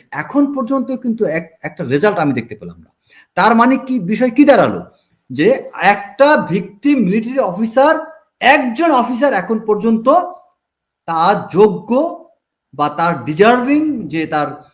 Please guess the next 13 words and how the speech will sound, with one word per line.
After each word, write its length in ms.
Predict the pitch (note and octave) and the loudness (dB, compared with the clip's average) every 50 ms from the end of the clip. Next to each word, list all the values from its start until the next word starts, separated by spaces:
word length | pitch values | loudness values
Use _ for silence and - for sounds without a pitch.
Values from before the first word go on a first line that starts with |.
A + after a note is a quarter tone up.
| _ _ _ | _ _ _
আহ, 760 | - B2 B2 A#2 - _ C#3 C3 C3 B2+ B2+ B2+ B2+ A#2 A2+ - _ | -20 -18 -18 -18 -18 _ -12 -10 -8 -8 -10 -10 -12 -16 -18 -16 _
কম্পেনসেশন 800 | - F#3 G#3+ A3+ C#4+ D4+ C#4+ C#4+ C#4 A#3 - - G#3+ C#3 A#2 - - - _ _ _ | -2 0 0 2 4 2 2 4 2 0 0 2 -2 -2 -4 -6 -8 -14 _ _ _
বা 100 | D3 D3 | -8 -6
তাকে, 680 | - E3 E3+ F3+ F3 - A#3+ B3 B3 B3 B3 B3+ B3+ B3+ - - _ _ _ _ _ _ | -6 -4 -4 -4 -4 -2 -2 -2 0 0 0 -2 -2 -6 -12 -20 _ _ _ _ _ _
তাকে 240 | D#3 F3 F3+ - G3+ | -6 -6 -4 -2 0
অন্তত 300 | G3 G3+ G3+ C4+ G#3+ A3 | 0 0 -2 -2 -2 0
রেকগনাইজ 600 | F3+ F#3+ G3+ G3 - D#4+ C4 D4 E4 E4 E4 E4 | 2 2 2 2 2 0 2 4 4 4 4 2
করা, 360 | - G#3 D#3 C3 G2+ - - - _ _ _ _ | 0 -2 -2 -2 -4 -6 -10 -18 _ _ _ _
এটাও 300 | - F#3+ F#3 A#3+ B3+ A#3 | -4 -2 0 2 2 2
হয় 220 | F3 A#2+ A#2 G#2 F#2 | 0 -2 -4 -8 -10
নাই, 140 | D#2 D#2 - _ _ _ - | -10 -14 -20 _ _ _ 2
একজনও 500 | C4 D#4 C4+ A#3+ G#3 A#3 A#3 E3 B2 G2 | 2 2 2 0 0 0 0 0 0 -2
না। 120 | F#2 | -6